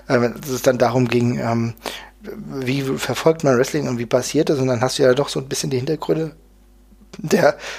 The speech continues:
Lawsuit mitbekommen und das fand ich alles extrem unwürdig. Und, ähm, ist mir jetzt nochmal deutlicher geworden. Aber ich wollte dann halt irgendwie, ne, man schützt sich dann selber, aber das dann nochmal so mitzubekommen und auch ehrlich gesagt ja schön, wie es den Kindern jetzt geht, die scheinen ja alle echt gut drauf zu sein.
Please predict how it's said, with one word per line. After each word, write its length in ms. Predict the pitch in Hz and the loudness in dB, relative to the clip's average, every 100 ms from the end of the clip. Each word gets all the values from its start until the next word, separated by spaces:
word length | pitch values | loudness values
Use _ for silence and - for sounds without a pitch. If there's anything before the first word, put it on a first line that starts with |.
| - 131 | -6 4
Lawsuit 440 | 135 165 - 156 | 4 6 2 0
mitbekommen 500 | 147 143 139 - 139 | 0 0 -2 -2 -2
und 60 | 131 | -2
das 120 | - | -2
fand 180 | 147 151 | -2 -4
ich 140 | - | -4
alles 240 | 143 180 | -4 -4
extrem 480 | - - - 220 190 | -8 -10 -4 -4 -2
unwürdig. 500 | 196 175 117 - - - _ _ - - - | 0 0 -2 -4 -10 -16 _ _ -20 -12 0
Und, 320 | 131 120 120 | 2 2 0
ähm, 320 | 139 120 117 - - - | 0 0 -2 -8 -14 -14
ist 120 | - | 0
mir 60 | 143 | 4
jetzt 180 | 135 143 | 4 4
nochmal 180 | 127 131 | 2 2
deutlicher 400 | 123 123 117 113 | 0 0 -4 -6
geworden. 320 | 101 101 117 | -6 -6 -4
Aber 80 | 117 | 0
ich 80 | |
wollte 220 | 123 139 139 | 4 4 6
dann 140 | 127 | 4
halt 180 | 135 127 | 2 0
irgendwie, 280 | 143 139 131 | 0 4 6
ne, 200 | 180 185 | 6 4
man 260 | 160 139 | 0 -2
schützt 220 | - 165 | 0 -4
sich 100 | 185 | -4
dann 180 | 160 143 | -2 -2
selber, 380 | 139 160 175 175 - - - - | 2 4 4 2 -2 -14 -12 -2
aber 180 | 127 131 | 4 4
das 140 | 143 | 4
dann 120 | 165 | 4
nochmal 220 | 147 143 | 4 4
so 100 | 131 | 2
mitzubekommen 540 | 127 196 165 147 156 139 | 0 -2 -2 2 4 4
und 180 | 120 - | 0 -2
auch 160 | - - | -2 -6
ehrlich 180 | 113 | -12
gesagt 220 | - 104 - | -10 -10 -8
ja 80 | |
schön, 280 | - 123 143 | 0 2 2
wie 40 | 117 | 0
es 100 | - | -6
den 140 | 110 | -4
Kindern 260 | - 143 123 | 0 2 2
jetzt 220 | 110 - | 0 -2
geht, 160 | 131 | 0
die 100 | 117 | 0
scheinen 220 | 113 117 113 | -2 -2 -2
ja 80 | |
alle 240 | - 120 120 | -4 -4 -4
echt 180 | - - | -6 -6
gut 220 | 127 - | -4 2
drauf 200 | 139 - | 2 2
zu 120 | 131 | -2
sein. 300 | 104 117 | 0 0